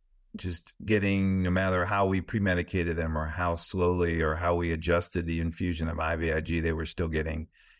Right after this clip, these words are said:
headaches, significant headaches after their I V I G, or they were having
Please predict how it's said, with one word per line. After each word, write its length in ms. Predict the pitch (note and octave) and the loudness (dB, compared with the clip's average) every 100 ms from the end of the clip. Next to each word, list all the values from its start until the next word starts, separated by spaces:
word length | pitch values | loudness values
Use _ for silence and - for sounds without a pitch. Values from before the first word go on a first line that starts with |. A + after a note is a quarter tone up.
| _ | _
headaches, 520 | G2 E2+ E2 E2 - | 2 2 0 -4 -8
significant 680 | - D#2 D#2+ E2+ - E2 D2+ | -8 -4 -2 -2 -2 -2 -2
headaches 440 | D#2 D#2 D#2 D2 | -2 0 0 -2
after 360 | D#2+ D#2 - E2+ | -4 -6 -4 -2
their 160 | D#2 | 0
I 160 | D2+ D2+ | 0 0
V 160 | D#2 D2+ | 0 0
I 100 | D2 | -2
G, 540 | - G2+ G#2+ G#2 G2+ E2 | -4 0 2 2 -2 -2
or 180 | E2 D#2+ | 0 2
they 140 | D#2 | 0
were 80 | D#2 | 0
having 500 | E2 E2 D#2 D#2 | -2 -2 -2 -4